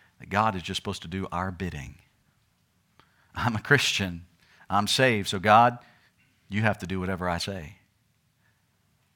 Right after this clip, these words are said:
No, friend, you've got it backwards. You're saved. You're a Christian. Now you're supposed to do whatever He says. He saved us.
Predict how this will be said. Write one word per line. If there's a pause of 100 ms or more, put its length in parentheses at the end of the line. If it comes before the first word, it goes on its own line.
(180)
No,
friend,
you've
got
it
backwards. (1300)
You're
saved.
You're
a
Christian. (340)
Now
you're
supposed
to
do
whatever (360)
He
says. (1900)
He
saved
us.